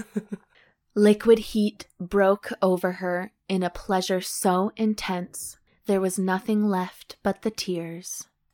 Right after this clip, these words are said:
Speaker 1: Is she crying still?
Speaker 2: End of sex scene.
Speaker 1: Oh my gosh. Wait, was she crying at the end of that?
Speaker 2: It says there was nothing left but tears.
Speaker 1: Oh my God.
Speaker 2: Have you ever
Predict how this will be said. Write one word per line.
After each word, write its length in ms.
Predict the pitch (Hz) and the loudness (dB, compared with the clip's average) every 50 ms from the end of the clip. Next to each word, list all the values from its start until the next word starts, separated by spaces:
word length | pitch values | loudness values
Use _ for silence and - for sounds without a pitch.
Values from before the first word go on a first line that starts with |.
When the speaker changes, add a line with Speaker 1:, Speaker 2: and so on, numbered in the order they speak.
| _ _ - | _ _ -20
Speaker 1:
Is 100 | - - | -14 -10
she 160 | - - - 233 | -10 -8 -8 -8
crying 600 | - - - - 180 156 156 160 175 190 226 226 | -10 -10 -10 -8 -6 -6 -4 -2 0 0 0 0
still? 480 | - - - 277 277 294 320 349 _ _ _ - - - - - _ _ _ _ _ _ - | -2 -2 -2 0 0 0 -2 -4 _ _ _ -6 -6 -6 -6 -14 _ _ _ _ _ _ -8
Speaker 2:
End 300 | 190 185 175 175 175 170 | -6 -4 -4 -4 -4 -4
of 160 | 175 170 160 | -4 -4 -4
sex 400 | - - - 156 156 - - - - | -8 -6 -6 -6 -6 -6 -8 -12 -8
scene. 320 | - 175 165 165 170 165 | -8 -8 -6 -6 -4 0
Speaker 1:
Oh 200 | 240 285 349 370 | 0 2 4 4
my 160 | 330 233 190 185 | 4 4 4 2
gosh. 1040 | - 196 - - 240 254 339 403 392 330 277 247 220 214 208 208 220 294 - - - 330 _ _ _ _ - | 0 -4 -2 2 2 4 4 4 6 6 6 6 6 4 4 0 0 -4 -6 -16 -20 -20 _ _ _ _ -6
Wait, 120 | - 190 156 | -4 -2 -2
was 140 | 147 175 185 | -2 -2 -2
she 120 | - 233 | -4 -6
crying 400 | 220 - - 139 139 151 180 208 | -6 -4 -4 -2 -2 0 0 -2
at 100 | 220 220 | -2 -4
the 80 | 254 247 | -4 -6
end 120 | 254 254 | -4 -4
of 60 | 262 254 | -4 -4
that? 240 | 277 294 302 285 285 _ _ _ _ - | -4 -6 -6 -8 -12 _ _ _ _ -8
Speaker 2:
It 160 | - 208 208 | -8 -8 -6
says 320 | - - 202 202 247 254 - | -4 -2 0 0 0 -2 -4
there 200 | - 214 208 208 | -2 -2 0 0
was 140 | 208 208 | 0 0
nothing 320 | 214 202 214 208 220 233 220 | 0 0 0 0 -2 -2 -2
left 240 | 208 214 226 - - | -2 -2 -4 -6 -8
but 160 | - 190 185 - | -8 -8 -8 -8
tears. 720 | - - 220 254 254 196 170 190 233 247 - - - _ _ 233 | -8 -4 -2 -2 -2 -2 -4 -6 -8 -12 -16 -20 -20 _ _ -12
Speaker 1:
Oh 40 | 220 | -10
my 60 | 185 | -10
God. 180 | 160 - - - - - - - - - - | -10 -12 -16 -16 -16 -16 -16 -18 -20 -12 -4
Speaker 2:
Have 160 | - 214 208 | -4 -2 0
you 180 | 226 226 233 233 | 0 0 2 2
ever 400 | 208 220 226 240 240 233 233 | 0 0 -2 -4 -4 -4 -6